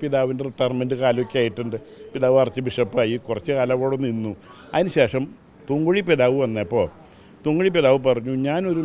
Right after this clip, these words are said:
മേജർ സെമിനാരി വിഭാവനം ചെയ്യുന്നുണ്ട്, ആ മേജർ സെമിനാരിക്ക് എനിക്കൊരാളെ കിട്ടണം" എന്ന് പറഞ്ഞു. ഏഹ്, തൂങ്കുഴി പിതാവ് കുണ്ടോളം പിതാവിനോട് പറഞ്ഞു. അപ്പോൾ കുണ്ടോളം പിതാവ് പറഞ്ഞത് എന്താണെന്ന് വെച്ചിട്ടുണ്ടെങ്കിൽ, "വേറെ ആരെയും അന്വേഷിക്കേണ്ട,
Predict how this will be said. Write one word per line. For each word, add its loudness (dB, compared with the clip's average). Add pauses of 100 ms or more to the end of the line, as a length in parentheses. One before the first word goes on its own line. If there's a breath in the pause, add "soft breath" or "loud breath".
മേജർ -2 (120)
സെമിനാരി -4
വിഭാവനം -4
ചെയ്യുന്നുണ്ട്, -10 (540 loud breath)
ആ 4 (140)
മേജർ 2 (120)
സെമിനാരിക്ക് -2 (140)
എനിക്കൊരാളെ 0
കിട്ടണം" -10
എന്ന് -8
പറഞ്ഞു. -14 (720 loud breath)
ഏഹ്, -4 (100)
തൂങ്കുഴി -6
പിതാവ് 0
കുണ്ടോളം -6
പിതാവിനോട് -4
പറഞ്ഞു. -8 (500 loud breath)
അപ്പോൾ -2
കുണ്ടോളം -2
പിതാവ് 4 (100)
പറഞ്ഞത് 0
എന്താണെന്ന് -2
വെച്ചിട്ടുണ്ടെങ്കിൽ, -6 (400 loud breath)
"വേറെ 2
ആരെയും 0
അന്വേഷിക്കേണ്ട, -6